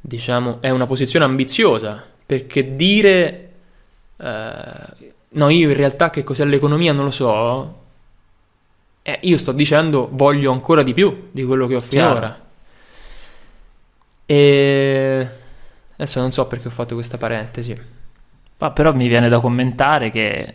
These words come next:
Speaker 2: cioè, forse perché mi sento anche io parte di, di questo pensiero,
Speaker 1: Mhm.
Speaker 2: e,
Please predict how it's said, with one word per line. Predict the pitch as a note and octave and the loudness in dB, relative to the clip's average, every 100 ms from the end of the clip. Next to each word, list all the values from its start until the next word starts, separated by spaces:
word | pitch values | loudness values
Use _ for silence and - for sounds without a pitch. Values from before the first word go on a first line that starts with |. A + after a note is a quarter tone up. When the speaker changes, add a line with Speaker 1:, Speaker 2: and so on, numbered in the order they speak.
| F2 | -10
Speaker 2:
cioè, | B2 A2+ | -4 2
forse | D3 C#3+ B2 | 2 0 -4
perché | A2+ B2 | -2 -2
mi | A#2+ | -2
sento | C3 B2 A#2 | 0 -2 0
anche | A#2 A2+ G#2 | -2 -2 -2
io | A#2 B2 A2 G2+ G2+ - | -2 2 0 0 -2 0
parte | A2 G#2+ - - | 0 0 -4 -10
di, | G#2+ G#2+ G2+ | -6 -6 -6
di | G#2 A2 | -6 -6
questo | A2+ - | -4 -6
pensiero, | A2 A#2 A2+ A#2+ G2+ F#2+ G#2+ | -4 -4 -2 -2 0 0 0
Speaker 1:
Mhm. | C3+ C3+ - - _ _ _ _ _ | -2 -4 -20 -20 _ _ _ _ _
Speaker 2:
e, | G#2 G#2 G#2 G#2 G2+ G2+ A2+ | -6 -6 -4 -6 -6 -6 -10